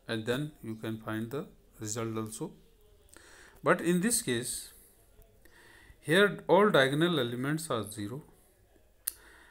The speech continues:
and if we take this as a matrix, so, and transpose it, suppose this is a matrix A and we are transposing it, we get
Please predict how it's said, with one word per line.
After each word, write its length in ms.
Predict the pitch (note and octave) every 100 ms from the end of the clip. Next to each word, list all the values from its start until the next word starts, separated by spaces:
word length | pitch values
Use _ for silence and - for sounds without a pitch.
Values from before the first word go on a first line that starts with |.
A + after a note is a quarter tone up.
| - - _ _
and 460 | D3 F#3+ G#3 G#3 - - _ _
if 220 | F#3+ F#3+
we 160 | G3 G#3
take 440 | G3+ C3 A#2+ - - _ _ _ _
this 680 | A2+ C3 G3+ - - - - - _ _ -
as 180 | C3+
a 60 | C3+
matrix, 680 | A#2 B2+ C#3+ B2+ - - - _ _ _ _ _ - - _ _ _ - _ _ _ -
so, 500 | - - F#3+ F#3+ F#3+ - _ -
and 340 | C3+ D#3 D#3+
transpose 540 | D3 D#3 D#3+ - D3
it, 240 | A2 A2 - - - _ _ _
suppose 460 | - D3 D#3 D3+ E3
this 220 | D3 -
is 180 | D#3+ - _
a 100 | C3
matrix 520 | B2+ A#2+ A#2 C#3+ - -
A 220 | D3 G3
and 400 | D#3+ C3+ C3+ C#3+
we 120 | D3+ C3
are 120 | C3
transposing 680 | - D3 D3+ - E3 F3+ B2
it, 160 | G#2 - _ _ - - - _ A2+
we 180 | F3+ A3+
get 400 | E3+ A#2 -